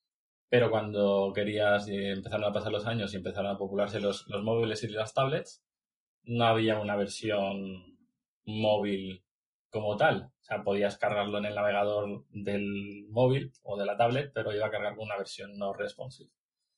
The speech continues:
Cuando se desarrolló finalmente el, el, la versión post web, que si no recuerdo mal fue por el dos mil tres, eh, dos mil trece, em,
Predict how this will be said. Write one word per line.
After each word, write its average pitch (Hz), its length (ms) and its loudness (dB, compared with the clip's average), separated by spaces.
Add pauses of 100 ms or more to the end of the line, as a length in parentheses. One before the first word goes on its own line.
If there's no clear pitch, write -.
(380)
Cuando 120 220 4
se 117 160 4
desarrolló 117 420 6
finalmente 127 600 4
el, 104 280 -2
el, 101 160 2
la 101 100 2
versión 110 720 2 (440)
post 110 360 4 (120)
web, 104 520 4 (100)
que 98 140 -2
si - 200 -8
no 107 200 0
recuerdo 110 500 0
mal 113 240 -2 (320)
fue 104 240 -6
por 107 140 -2
el 107 160 -2
dos 101 180 -2
mil 110 220 -2
tres, 170 380 -2 (600)
eh, 123 160 6
dos 113 160 6
mil 123 140 6
trece, 151 420 0 (560)
em, 101 1040 0